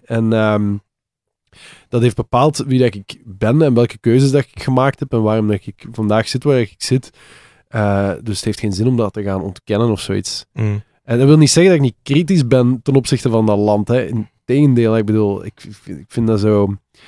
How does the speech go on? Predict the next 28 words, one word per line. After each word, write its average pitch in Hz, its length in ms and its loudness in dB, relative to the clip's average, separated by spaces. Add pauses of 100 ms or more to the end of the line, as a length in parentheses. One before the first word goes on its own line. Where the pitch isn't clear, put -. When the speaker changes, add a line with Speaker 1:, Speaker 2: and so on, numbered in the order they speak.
(680)
Speaker 1:
dat - 480 -10
is - 100 -10
echt - 140 -12
een 131 60 -4
verschrikkelijk - 800 -4
land 147 260 2
bij 147 160 2
momenten 139 460 2
en 131 100 2
verschrikkelijke 156 600 0
Speaker 2:
<laughs> 147 40 2
Speaker 1:
inwoners. 160 560 2 (220)
Speaker 2:
Mhm. 107 100 -2
Speaker 1:
Maar 135 220 4
tegelijkertijd 151 680 0
kan 139 140 -6
ik 123 60 -4
niet 135 120 -2
ontkennen 151 340 -2
dat 135 100 -4
ik - 60 -12
een 131 120 0
van 113 160 -2
hen 113 220 0
ben. 107 340 -2
En, 107 260 -2
Speaker 2:
Mhm. 104 60 0
Speaker 1:
eh, 104 260 0